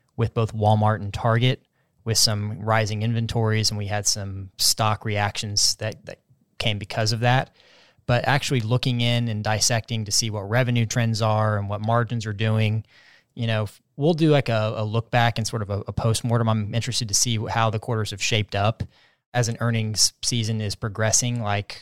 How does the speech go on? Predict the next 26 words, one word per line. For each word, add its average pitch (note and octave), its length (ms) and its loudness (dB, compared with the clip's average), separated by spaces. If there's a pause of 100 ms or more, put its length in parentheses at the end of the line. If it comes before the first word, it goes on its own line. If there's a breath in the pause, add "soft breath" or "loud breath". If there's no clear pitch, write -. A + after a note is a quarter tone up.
(140)
I'll, A#2 160 -2
you A#2 60 -2
know, G#2 80 0
I'll G#2+ 140 4
check - 240 0
out F#2+ 100 -4
FactSet, G#2 560 0
and G#2 100 -6
there's G2 140 -2
a F2 40 -10
few A2 200 -2
other G2 160 -2
places G2+ 580 -2
that G#2 140 -2
we'll, G2 340 -2
we'll G2 100 -6
take - 200 -2
a G#2 40 -4
look G2+ 200 0
at. G2 200 2
But G2+ 220 -2 (460 loud breath)
believe B2+ 260 4
it F#3+ 60 0
or D3 80 4
not, A#2 380 2
just A2 420 -4